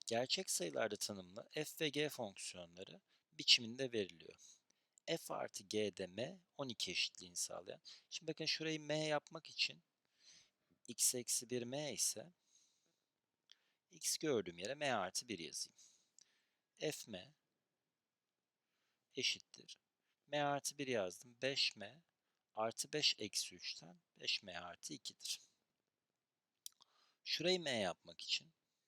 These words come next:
x artı bir eşittir m olsun diye x gördüğüm yere m eksi bir yazdım arkadaşlar. G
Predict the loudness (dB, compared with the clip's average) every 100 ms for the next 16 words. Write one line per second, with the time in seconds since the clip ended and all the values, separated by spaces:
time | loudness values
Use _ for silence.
0 | _ _ _ _ _ _ _ _ _ -10
1 | -2 0 2 0 -2 -8 -10 -8 -6 -6
2 | -6 -8 -6 -4 -6 -6 -12 -12 -16 -18
3 | -20 -20 -20 _ _ _ _ _ _ _
4 | _ _ -10 -2 0 2 2 2 -2 0
5 | 4 6 6 4 2 0 0 -2 -2 -4
6 | -10 -12 -12 -12 -12 -4 -4 -6 -16 _
7 | _ _ _ _ _ _ _ _ -4 0
8 | 0 -2